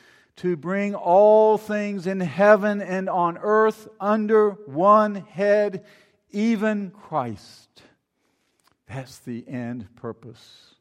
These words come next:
All things in heaven, on earth. His intention and his desire is to bring all darkness and light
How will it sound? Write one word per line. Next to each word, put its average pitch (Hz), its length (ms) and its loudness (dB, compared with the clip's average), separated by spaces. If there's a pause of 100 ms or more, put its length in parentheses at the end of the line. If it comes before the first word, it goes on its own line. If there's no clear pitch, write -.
(1200)
All 190 380 4
things 170 480 -6
in 156 120 -8
heaven, 143 440 -4
on 139 320 -6
earth. 127 640 -12 (480)
His 165 260 -4
intention 190 540 -6
and 160 100 -8
his 143 160 -8
desire 160 800 -2
is 139 200 -10
to 156 180 -8
bring 156 380 -8
all 180 320 2
darkness 165 600 -4
and 160 220 -8
light 156 420 -2